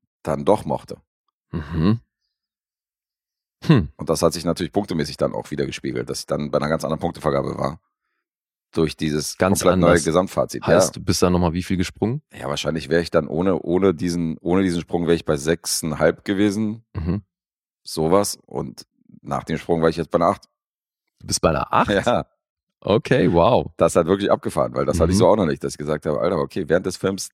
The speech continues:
Speaker 1: die ganze Zeit hast du ja eine Punktevergabe vor Augen und denkst so, hm, warum der Hype und bla. Und denkst so, ja, mehr als sechseinhalb ist das hier nicht. Und dann läuft der Nachspann und da läuft dieses Only You von Style, äh,
Speaker 2: Hm.
Speaker 1: Style Council, von dieser A-Cappella-Band aus den achtzigern.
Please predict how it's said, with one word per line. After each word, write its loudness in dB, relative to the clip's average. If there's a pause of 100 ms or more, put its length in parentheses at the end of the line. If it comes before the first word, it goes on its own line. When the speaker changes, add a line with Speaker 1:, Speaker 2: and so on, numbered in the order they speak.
Speaker 1:
die -12
ganze -2
Zeit 2 (360)
hast -2
du 2
ja 4
eine -2
Punktevergabe 2
vor -2
Augen 2
und -6
denkst -6
so, -10
hm, -8
warum -8
der -2
Hype 2
und -8
bla. 2 (480)
Und -6 (580)
denkst -12
so, -12
ja, -10
mehr -10
als -12
sechseinhalb -8
ist -6
das 0
hier -4
nicht. -8 (640)
Und -18
dann -10 (180)
läuft -2
der -4
Nachspann -2 (760)
und -8
da 2
läuft 2
dieses -6
Only 0
You 2
von -4
Style, 2
äh, -8
Speaker 2:
Hm. -6
Speaker 1:
Style 2
Council, 0
von -4
dieser 0
A-Cappella-Band 2
aus -2
den -10
achtzigern. -8